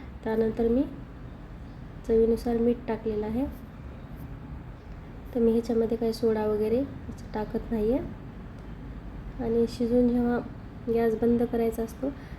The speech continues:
त्यावेळेला मी तीळ टाकणार आहे.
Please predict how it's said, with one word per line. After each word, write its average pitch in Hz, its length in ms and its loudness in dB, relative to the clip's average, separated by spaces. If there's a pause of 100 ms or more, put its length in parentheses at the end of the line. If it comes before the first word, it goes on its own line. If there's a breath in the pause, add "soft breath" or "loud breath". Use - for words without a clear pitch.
(160)
त्यावेळेला 220 420 6
मी 254 140 4 (1400)
तीळ 240 220 6
टाकणार 214 340 2
आहे. 247 180 0